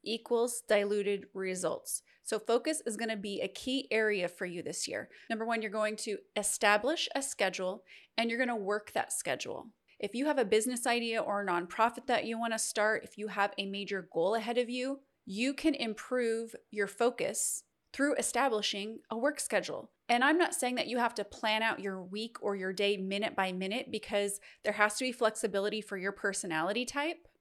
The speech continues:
But establishing some sort of schedule, whether that be carving out time every day,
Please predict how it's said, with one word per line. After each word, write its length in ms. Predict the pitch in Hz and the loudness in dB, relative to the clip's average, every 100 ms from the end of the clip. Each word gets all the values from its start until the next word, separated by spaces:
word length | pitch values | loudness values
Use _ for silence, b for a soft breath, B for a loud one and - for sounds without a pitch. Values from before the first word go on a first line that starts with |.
| - | 2
But 120 | 220 | 4
establishing 840 | 226 - 226 226 247 285 320 294 | 4 2 4 6 4 2 2 2
some 220 | 277 214 | 0 -2
sort 220 | 220 240 233 | -2 0 0
of 80 | |
schedule, 540 | 233 - 202 220 220 - | 0 2 2 2 2 4
whether 240 | 208 208 214 | 4 4 4
that 280 | 220 - | 4 2
be 360 | 185 202 196 202 - | -4 -4 -4 -6 -6
carving 400 | - 233 240 226 | 4 4 4 2
out 180 | 208 | 0
time 360 | - 220 208 214 | 0 0 0 0
every 300 | 196 190 190 | -2 -2 -2
day, 460 | 190 262 262 269 | 2 4 6 2